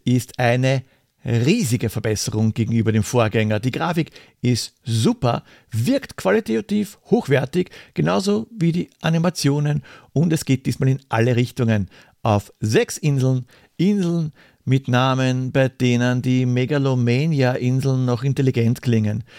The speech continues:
Wir müssen durch Poka Poka, Hia Hia, Boa Boa, Puka Puka, Sala Sala und Fuwa Fuwa. Diesmal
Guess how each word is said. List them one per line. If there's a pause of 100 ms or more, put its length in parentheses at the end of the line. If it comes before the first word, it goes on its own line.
(300)
Wir
müssen
durch (220)
Poka
Poka, (100)
Hia
Hia, (160)
Boa
Boa, (180)
Puka
Puka, (180)
Sala
Sala (240)
und (120)
Fuwa
Fuwa. (960)
Diesmal